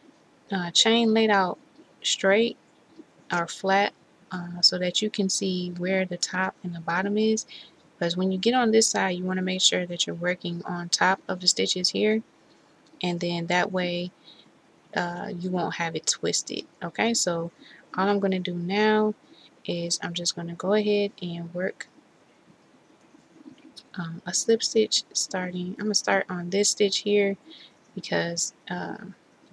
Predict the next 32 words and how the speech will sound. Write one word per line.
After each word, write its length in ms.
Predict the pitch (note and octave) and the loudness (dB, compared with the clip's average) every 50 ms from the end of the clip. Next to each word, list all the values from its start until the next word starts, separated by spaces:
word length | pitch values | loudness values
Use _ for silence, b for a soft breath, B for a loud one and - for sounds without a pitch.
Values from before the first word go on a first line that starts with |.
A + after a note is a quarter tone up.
| _ _ _ _ _ _ - | _ _ _ _ _ _ -8
it's 180 | - F3 - - | -2 0 0 0
kinda 320 | - - F3+ F3 E3+ E3+ | -2 -4 -10 -10 -10 -10
having, 360 | F3 F#3 F3+ F3 F3+ F3+ - - | -8 -8 -8 -8 -8 -10 -10 -12
like, 160 | F3 - - | -12 -12 -12
a 60 | - | -14
big 340 | F3+ - - - - - - | -14 -12 -10 -10 -10 -8 -8
gap 240 | - - - - - - - | -6 -6 -6 -6 -8 -10 -10
there. 160 | - - - | -10 -6 -4
So 140 | F#3+ - G3 | -4 -4 -4
I'm 40 | G3+ | -4
just 120 | G3+ G3+ | -4 -4
gonna 160 | G3 F#3 F3+ | -4 -4 -4
go 120 | F3+ F#3 F#3 | -4 -4 -4
ahead 240 | F#3+ F#3+ F#3 F3+ F3+ | -4 -4 -4 -6 -8
and 140 | - E3+ E3+ | -10 -10 -8
work 220 | F3+ F3+ F#3 - | -8 -10 -8 -8
on 220 | F3+ F3 F3 F3 F3 | -8 -8 -8 -8 -4
that 300 | F#3+ G#3 A3 A3+ A3+ - B B B B B B B B B _ _ _ - | -2 0 2 2 0 0 B B B B B B B B B _ _ _ -8
and 340 | F3 E3+ F3 F3 F3 - - | -6 -6 -6 -8 -10 -12 -10
put 220 | - F3+ F3+ - | -6 -6 -6 -6
in 220 | - F3 F3+ F3 - - | -6 -8 -10 -10 -10 -8
a 100 | - E3+ | -4 -2
slip 280 | - - - C4 C4 | -2 -2 -2 -4 -4
stitch 460 | - - - C4 B3+ C4 - - - - _ _ - | -4 -4 -2 -2 -2 -2 -2 -2 -2 -4 _ _ -12
nice 340 | F3+ F3 F3+ F#3 - - | -10 -10 -8 -6 -6 -6
and 200 | F3+ F3 E3+ F3 F#3 | -6 -6 -6 -4 -2
loose, 420 | G#3 A3 A3 A3 - - - - - - - - _ B B B B B B _ _ _ - | 0 0 0 -2 -4 -6 -8 -10 -14 -20 -20 -20 _ B B B B B B _ _ _ -10
and 160 | F3 E3+ E3 | -8 -8 -8
then 180 | E3+ E3 E3+ E3 | -8 -8 -6 -6
I'm 120 | - E3+ | -6 -4
just 180 | E3+ F3 - - | -2 -2 -2 -2
gonna 220 | F3 E3+ E3+ E3+ | -4 -4 -6 -8